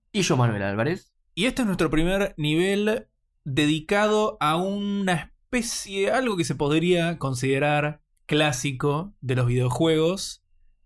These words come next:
Speaker 2: Creo que no entraría en una lista de nuestros favoritos ni si la extendiéramos a cien <laughs> juegos,
Speaker 1: Sí, sí,
Speaker 2: más
Speaker 1: no,
Speaker 2: o
Speaker 1: no,
Speaker 2: menos.
Speaker 1: no entra ni mis cien juegos favoritos. Yo creo que es un clásico porque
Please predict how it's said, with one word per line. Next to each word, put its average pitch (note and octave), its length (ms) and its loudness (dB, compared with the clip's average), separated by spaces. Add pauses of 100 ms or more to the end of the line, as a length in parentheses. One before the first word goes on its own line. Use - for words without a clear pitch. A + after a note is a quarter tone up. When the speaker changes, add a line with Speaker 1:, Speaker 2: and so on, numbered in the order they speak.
(200)
Speaker 2:
Creo F3 220 4
que E3 80 4
no D#3 80 2
entraría D3+ 380 2
en C#3+ 60 -2
una C#3+ 160 0
lista C#3+ 280 0
de C3+ 80 0
nuestros B2+ 260 0
favoritos C3+ 500 0
ni B2 160 4
si B2 140 -2
la A#2 80 0
extendiéramos B2 720 -2
a A2+ 100 -4
cien - 320 0
<laughs> - 0 -
juegos, D3+ 480 2
Speaker 1:
Sí, C3 100 2
sí, A#2+ 160 0
Speaker 2:
más B2+ 140 4
Speaker 1:
no, C3 40 2
Speaker 2:
o - 40 2
Speaker 1:
no, C#3 80 4
Speaker 2:
menos. C3+ 140 2
Speaker 1:
no D3+ 60 6
entra D#3 240 4
ni B2+ 120 2
mis A#2+ 280 2
cien D3 160 4
juegos C#3 180 2
favoritos. D#3 480 2 (580)
Yo B2 140 2
creo C3+ 140 4
que A#2+ 320 2
es B2+ 140 -2
un A#2+ 180 0
clásico C#3+ 720 0 (140)
porque B2 840 0